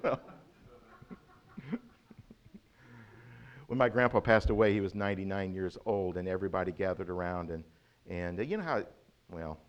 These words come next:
I won't go sideways, but, uh, everyone's talking about the legacy that Grandpa had created. We call him the soft-spoken patriarch. And he had an influence over generations. Um,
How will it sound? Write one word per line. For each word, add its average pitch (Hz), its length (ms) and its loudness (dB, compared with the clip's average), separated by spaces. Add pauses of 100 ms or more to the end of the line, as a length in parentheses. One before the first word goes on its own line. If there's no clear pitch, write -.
I 76 60 -14
won't 71 120 -14
go 69 120 -10
sideways, - 500 -10 (320)
but, 95 320 -4
uh, 90 220 -2 (560)
everyone's 135 260 -2
talking 123 320 -4
about 101 220 -6
the 98 40 -14
legacy 90 500 -6
that - 180 -14
Grandpa 82 360 -8
had 76 260 -10 (380)
created. 80 440 -4
We 87 80 -8
call 107 180 -6
him 101 120 -6
the 87 60 -10
soft-spoken 107 760 -6
patriarch. - 580 -12 (1500)
And 104 100 -6
he 107 80 -2
had 104 140 2
an 98 80 -2
influence 101 600 -8
over 90 420 -4 (640)
generations. 95 800 -6 (1500)
Um, 92 280 -14